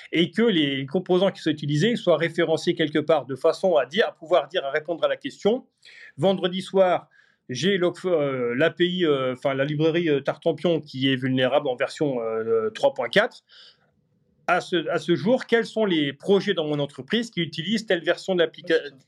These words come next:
Speaker 1: telle, telle version de l'A P I ? Pourquoi ? Pour pouvoir dire, ben, je vais regarder dans ces projets-là si le module en question est utilisé, qui est dan-, qui est dangereux d'utiliser, et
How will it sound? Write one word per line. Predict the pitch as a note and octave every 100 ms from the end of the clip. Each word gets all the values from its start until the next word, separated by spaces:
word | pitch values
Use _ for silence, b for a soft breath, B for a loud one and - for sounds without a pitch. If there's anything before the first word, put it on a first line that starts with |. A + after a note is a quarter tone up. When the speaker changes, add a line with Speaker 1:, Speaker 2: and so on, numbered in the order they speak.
| _
Speaker 1:
telle, | - G3 G3
telle | F#3+
version | F3+ - G3+
de | F#3
l'A |
P | -
I ? | D3+ D3
Pourquoi ? | D3 C#3 A3+ A#3
Pour | D3+
pouvoir | D#3+ D3+ C#3+
dire, | A3 C#3+
ben, | D#3 C#3+ b b b
je | C3+ E3
vais | D#3+
regarder | F3+ F#3 D#3+ C#3+
dans | D#3+ C#3
ces | D3
projets-là | D3 C#3+ C3+ B2 F3 B3
si | - - F#3 F#3+ B2+
le | D#3
module | F#3 F#3+ F3+ E3
en | D#3
question | D3+ D3+ - D#3 C3+
est | C#3+ D3
utilisé, | - D3 C#3+ C#3
qui | D3
est |
dan-, | C#3 C3+ B2+
qui | C#3+
est |
dangereux | D3 C#3+ C#3+
d'utiliser, | C3 A2+ B2 E3 A3 -
et | F3+ A3 A3